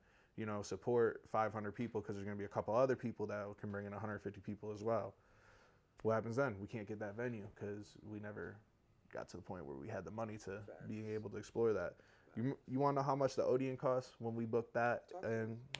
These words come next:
Speaker 1: in, uh, twenty twenty-one?
Speaker 2: With the Y S and Flow, right?
Speaker 1: Yeah, yeah. Three grand.
Speaker 2: Three grand.
Speaker 1: Three
Speaker 2: And that
Speaker 1: grand.
Speaker 2: was their last show. That
Speaker 1: That
Speaker 2: was
Speaker 1: was
Speaker 2: their
Speaker 1: their
Speaker 2: last
Speaker 1: last,
Speaker 2: hip-hop
Speaker 1: yeah.
Speaker 2: show.
Speaker 1: I don't know if they're, what they're doing now, but
Speaker 2: Yeah, they're redoing
Speaker 1: yeah.
Speaker 2: all types of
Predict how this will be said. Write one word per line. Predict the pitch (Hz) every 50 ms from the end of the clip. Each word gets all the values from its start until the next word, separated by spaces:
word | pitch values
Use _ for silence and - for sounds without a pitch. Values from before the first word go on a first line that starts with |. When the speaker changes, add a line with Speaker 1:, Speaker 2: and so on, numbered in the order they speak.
| - -
Speaker 1:
in, | - 113 113
uh, | 113 113 113 110 110 110 107 110
twenty | - - 120 117 113
twenty-one? | - 131 120 120 123 135 156 170 170 -
Speaker 2:
With | 143 147 147
the | 156
Y | 139 135 151 160 175 185
S | 190 190
and | 208 196 190
Flow, | 170 190 220 247 233
right? | 160 165 196 220 - - - -
Speaker 1:
Yeah, | 120 131 143 139 135 131 135 123 - -
yeah. | 107 113 127 135 127 120 - _ _ _ _ _ _ _ _ -
Three | - 117 127 131
grand. | 131 131 120 107 104 101 101 - _ _ _ _ - 160
Speaker 2:
Three | 170 175
grand. | 185 190 196 196 175 151 139
Speaker 1:
Three | - 120 131
Speaker 2:
And | 135
that | 139
Speaker 1:
grand. | 135 180 196 202
Speaker 2:
was | 196 196
their | 180 170
last | 147 143 143 151 160 160 170 170 165 165 160 160 - - -
show. | 165 160
That | - - -
Speaker 1:
That | - -
Speaker 2:
was |
Speaker 1:
was | 120 123
Speaker 2:
their | 120 117
Speaker 1:
their | 123 127
Speaker 2:
last | 127 127 120 - -
Speaker 1:
last, | 196 202
Speaker 2:
hip-hop | 208 - - 113 113 110
Speaker 1:
yeah. | 143
Speaker 2:
show. | 127 120 117 - - -
Speaker 1:
I | 110 113 127 131
don't | 127 117
know | 110 107
if | 107 101
they're, | 87 98
what | 117 117 104
they're | - 104
doing | 107 104 104 98 104
now, | 107 110 107 101 101 98
but | 101 92 87 131
Speaker 2:
Yeah, | 131 131 123 120
they're | 131 135 139
redoing | 139 139 135 131 - - - 82 85 - - 123
Speaker 1:
yeah. | - -
Speaker 2:
all | 123 127 120 -
types | 123 123 120
of | -